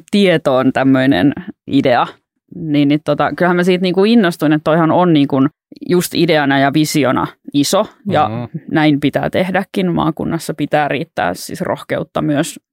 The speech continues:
Speaker 1: tuoda julkiseen keskusteluun vähän hulluiltakin kuulostavia
Speaker 2: Mhm.
Speaker 1: ideoita.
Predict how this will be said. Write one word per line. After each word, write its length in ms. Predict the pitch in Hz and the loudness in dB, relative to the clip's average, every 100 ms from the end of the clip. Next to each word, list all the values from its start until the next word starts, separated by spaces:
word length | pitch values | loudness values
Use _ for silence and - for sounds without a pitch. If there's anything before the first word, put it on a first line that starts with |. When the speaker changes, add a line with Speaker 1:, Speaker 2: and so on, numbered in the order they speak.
| _ | _
Speaker 1:
tuoda 260 | 92 143 151 | -4 -2 -2
julkiseen 520 | 147 156 175 - 160 | -2 -6 -4 -2 -2
keskusteluun 840 | - - - - 139 143 143 135 _ _ _ _ - | -4 -6 -12 -6 -4 -2 -2 -4 _ _ _ _ -4
vähän 240 | 156 165 | -2 0
hulluiltakin 600 | 151 143 143 147 147 151 | 2 2 2 0 0 -2
kuulostavia 640 | 143 113 139 180 - 175 180 | 0 0 0 0 -4 -2 -2
Speaker 2:
Mhm. 80 | 180 | 0
Speaker 1:
ideoita. 600 | 180 185 185 190 196 | 2 2 2 2 0